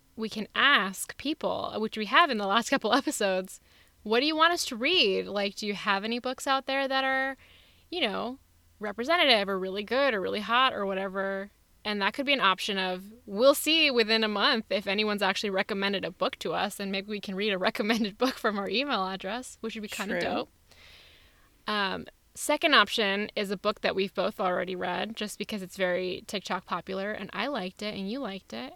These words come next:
Speaker 1: and that's The Hating Game. And
Speaker 2: I love The
Speaker 1: then
Speaker 2: Hating Game.
Speaker 1: <laughs> the,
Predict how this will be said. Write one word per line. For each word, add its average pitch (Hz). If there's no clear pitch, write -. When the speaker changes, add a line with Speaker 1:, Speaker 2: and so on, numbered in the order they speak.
Speaker 1:
and 208
that's 208
The 208
Hating 226
Game. 214
And 202
Speaker 2:
I 185
love 175
The 190
Speaker 1:
then 165
Speaker 2:
Hating 165
Game. 180
Speaker 1:
<laughs> -
the, 233